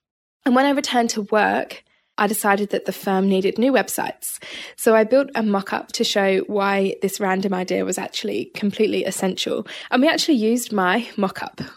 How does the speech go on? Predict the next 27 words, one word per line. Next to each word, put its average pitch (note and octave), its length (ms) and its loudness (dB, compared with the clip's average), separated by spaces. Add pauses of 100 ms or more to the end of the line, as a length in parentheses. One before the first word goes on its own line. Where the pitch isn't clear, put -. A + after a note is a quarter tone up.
version F#3+ 460 2
for F#3+ 160 -2
a F#3+ 80 0
while F#3 320 0
before G3 320 -2
I F3+ 160 0
decided F#3 400 -2
we F#3 100 -2
needed F#3 300 0
a F3+ 80 -4
far G3+ 320 0
more F3+ 220 0
professional F#3+ 640 -6
look F#3 240 -6
and F#3 140 -8
feel, - 260 -8
and G3 140 -6
we F#3+ 80 -2
got F#3 180 -6
a F#3+ 60 -6
web F#3 200 -6
designer F#3 360 -6
to F#3+ 140 -8
do G3 100 -4
it - 100 -6
for - 220 -2
us. - 260 -10